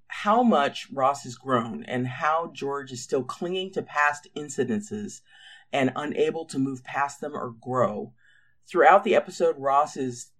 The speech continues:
was the much more matured and responsible man than George. Three, Ross-George confrontation scene was also great. Uh, a type of amphibian,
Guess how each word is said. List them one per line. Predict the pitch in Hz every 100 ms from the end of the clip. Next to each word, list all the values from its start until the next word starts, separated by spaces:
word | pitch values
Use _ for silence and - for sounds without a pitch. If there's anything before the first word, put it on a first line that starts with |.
| _ _
was | 135 127
the | 127
much | 127 175 -
more | 156 151 160 165
matured | 139 - 214 214 196
and | 160
responsible | 139 - 135 131 135
man | 120 113 113
than | 107 104
George. | - - - - _ _ _ _ - - _ _ -
Three, | 185 208 240 -
Ross-George | 147 151 170 - 160 165
confrontation | - 156 151 143 - 131 127 131
scene | - 127 123
was | 117 104 - -
also | - 139 147
great. | 131 135 135 104 _ - - _ _
Uh, | - 110 120 -
a | 113
type | - - 139 131
of | 131
amphibian, | 113 104 104 - 127 123 120 127